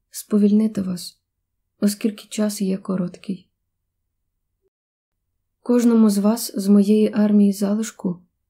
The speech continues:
я уділю особливі благодаті, і я буду творити чуда по цілому світі, щоб довести скептикам, що це я, Ісус Христос,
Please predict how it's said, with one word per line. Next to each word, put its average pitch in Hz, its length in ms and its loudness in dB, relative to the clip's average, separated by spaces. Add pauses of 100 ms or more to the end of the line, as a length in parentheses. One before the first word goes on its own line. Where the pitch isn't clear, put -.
(140)
я 220 280 0
уділю 220 560 -2 (280)
особливі 214 640 0
благодаті, 196 760 -8 (520)
і 208 160 2
я 208 120 4
буду 214 280 -2
творити 208 480 -2
чуда 202 480 -6 (340)
по 214 100 -2
цілому 214 460 -2
світі, 190 580 -10 (500)
щоб 202 280 -4
довести 202 440 0
скептикам, 208 720 -6 (420)
що - 200 -6
це 220 200 -4
я, 196 260 -2 (200)
Ісус 208 400 -4
Христос, 202 720 -10